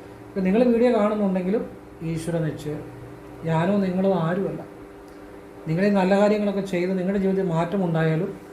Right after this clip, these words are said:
ശിവഭഗവാന്റെ അനുഗ്രഹമാണ്, ഞാൻ ആരുമല്ല. ഞാൻ കുറേ മാർഗ്ഗനിർദ്ദേശങ്ങൾ നൽകുന്നു എന്നുള്ളൂ. ഭഗവാന് നന്ദി പറയാം, അതിനുവേണ്ടി പറഞ്ഞതേ ഉള്ളൂ. ശിവോഹം. ഇനി വിശദമായ വീഡിയോയിലേക്ക് വരാം. അപ്പോഴേ ഫോൺ നമ്പറിലെ ഈ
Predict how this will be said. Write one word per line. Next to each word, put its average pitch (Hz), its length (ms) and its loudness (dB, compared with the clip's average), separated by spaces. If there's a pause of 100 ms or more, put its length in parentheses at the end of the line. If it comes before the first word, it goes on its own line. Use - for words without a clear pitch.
(420)
ശിവഭഗവാന്റെ 202 640 2
അനുഗ്രഹമാണ്, 165 460 -2 (260)
ഞാൻ 160 140 -2 (100)
ആരുമല്ല. 151 340 -2 (420)
ഞാൻ 143 120 -2 (280)
കുറേ 165 160 0 (120)
മാർഗ്ഗനിർദ്ദേശങ്ങൾ 190 840 2
നൽകുന്നു 156 320 0
എന്നുള്ളൂ. 151 260 -4 (640)
ഭഗവാന് 185 440 2
നന്ദി 160 220 0
പറയാം, 143 280 -8 (160)
അതിനുവേണ്ടി 220 420 0
പറഞ്ഞതേ 170 400 2
ഉള്ളൂ. 151 160 -4 (320)
ശിവോഹം. 147 400 -4 (120)
ഇനി 185 200 -2
വിശദമായ 170 340 -2 (100)
വീഡിയോയിലേക്ക് 156 460 0
വരാം. 156 180 -12 (1500)
അപ്പോഴേ 233 220 8 (400)
ഫോൺ 247 240 8 (180)
നമ്പറിലെ 233 460 4 (400)
ഈ 247 40 2